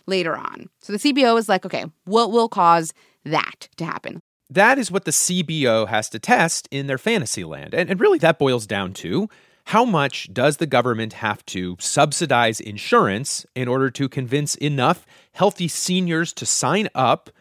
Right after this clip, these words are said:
Speaker 2: which would then convince insurance companies that a death spiral will not happen.
Speaker 1: But they can't feel really, really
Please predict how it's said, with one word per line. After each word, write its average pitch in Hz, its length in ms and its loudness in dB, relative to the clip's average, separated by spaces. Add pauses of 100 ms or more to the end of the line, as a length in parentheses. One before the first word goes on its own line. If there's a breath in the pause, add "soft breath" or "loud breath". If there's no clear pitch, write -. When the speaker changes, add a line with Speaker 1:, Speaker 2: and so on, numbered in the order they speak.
(320 soft breath)
Speaker 2:
which 170 220 2
would 170 140 -2
then 247 280 2
convince 110 640 -6 (140)
insurance 196 500 0
companies 95 480 -6
that - 160 -4
a 120 60 -4
death 135 260 2
spiral 120 640 0 (240 soft breath)
will 123 240 4
not 98 300 -2
happen. - 400 -12 (100)
Speaker 1:
But 240 140 -4
they 247 100 -2
can't 370 340 -2
feel 220 540 0 (220)
really, 233 640 -2
really 214 640 -2